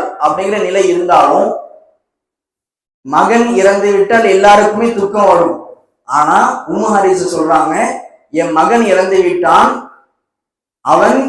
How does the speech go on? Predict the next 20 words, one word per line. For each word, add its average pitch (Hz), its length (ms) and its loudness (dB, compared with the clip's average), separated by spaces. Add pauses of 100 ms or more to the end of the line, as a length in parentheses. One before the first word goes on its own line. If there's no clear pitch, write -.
(160)
சுவனத்தில் 233 840 0
இருந்தால் 185 640 2 (360)
நான் 175 280 -2 (120)
பொறுமையை 226 520 2
கடைபிடித்து 180 800 0 (460)
அதன் - 340 0
மூலமாக 196 520 2 (340)
திருப்தி 208 400 -6
கொள்வேன். 135 500 -4 (760)
சொர்க்கத்துல 196 520 0
தானே 202 260 2
இருக்கிறான், 180 460 2 (640)
அப்ப 196 200 0
நானும் 254 480 4 (400)
அல்லாஹ்வுடைய 202 640 2
நாட்டத்தில் 208 600 0
சுவனத்திற்கு 208 680 -2
சென்று 233 440 -2
அவனை 185 320 2
சந்திக்க 208 400 -10